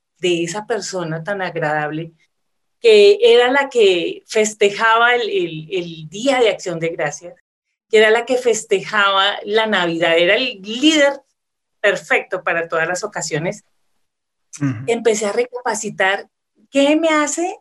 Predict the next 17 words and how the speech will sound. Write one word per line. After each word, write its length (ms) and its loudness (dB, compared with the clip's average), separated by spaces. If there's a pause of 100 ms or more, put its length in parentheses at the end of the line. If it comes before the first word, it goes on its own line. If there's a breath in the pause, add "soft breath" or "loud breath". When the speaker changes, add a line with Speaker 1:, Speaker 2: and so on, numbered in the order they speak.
Speaker 1:
que, 420 -2
que 80 -2
ese 160 -2
momento 500 -2
sea 160 -2
valioso. 720 -2 (760)
Me 180 0
alegra 360 4
mucho 380 0
pensar 560 0
en 200 -6
que 220 4
el 120 -2
día 220 -2
de 100 -2
sus 220 -8
cumpleaños 840 -4